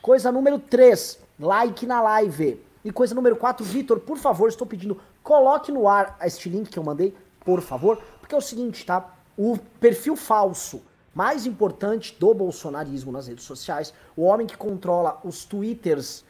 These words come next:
a rede de Twitter, a rede de fake news no Twitter ali deles, muito provavelmente ligado ao Felipe G Martins, é o perfil Let's Decks, que inclusive já estão descobrindo lá, aparentemente até nós descobrimos a casa desse cara, tal. Isso fica pra outra hora a gente comentar, mas o que que tem? O tal do Let's Decks ali,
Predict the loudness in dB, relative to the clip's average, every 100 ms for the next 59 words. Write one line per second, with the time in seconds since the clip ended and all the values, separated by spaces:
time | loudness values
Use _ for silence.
0 | _ _ -8 -2 -2 -2 -12 -8 -6 -6
1 | -6 -6 -8 -10 -10 -10 -8 -12 -12 -14
2 | -14 -12 -14 -14 _ -6 -4 -4 -6 -6
3 | -6 -10 -6 -6 -4 -8 -8 -10 -10 -8
4 | -6 -6 -8 -14 -16 -14 -14 -14 -12 -12
5 | -12 -18 _ -4 0 2 0 -2 -4 -4
6 | -2 -2 -2 -8 -16 -12 -10 -8 -8 -8
7 | -10 -12 -8 -6 -2 -2 -4 -10 _ -8
8 | -4 -4 -6 -8 -8 -6 -4 -2 -4 -6
9 | -12 -8 -8 -2 0 0 -2 -8 -14 -10
10 | -6 -6 -4 -4 -4 _ -20 -16 -10 -8
11 | -4 -4 -2 -4 -4 -10 -14 -14 -6 -4
12 | -4 -10 -20 -20 -20 -20 -20 -20 _ -6
13 | -4 -4 -4 -2 -2 -6 -2 0 0 -2
14 | -4 -8 -8 -4 -4 -6 -12 -10 -8 -8